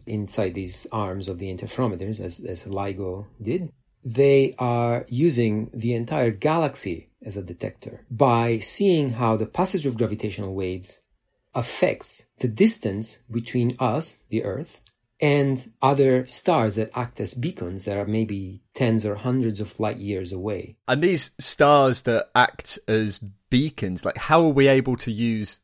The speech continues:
Speaker 2: them to figure out that, you know, space has been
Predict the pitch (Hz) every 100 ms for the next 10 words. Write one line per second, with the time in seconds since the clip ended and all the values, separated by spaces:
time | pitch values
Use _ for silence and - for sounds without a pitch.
0 | - 104 107 123 117 101 95 95 - 107
1 | - 120 107 104 104 101 - - 98 107
2 | 95 92 - - 120 104 - 104 104 95
3 | 92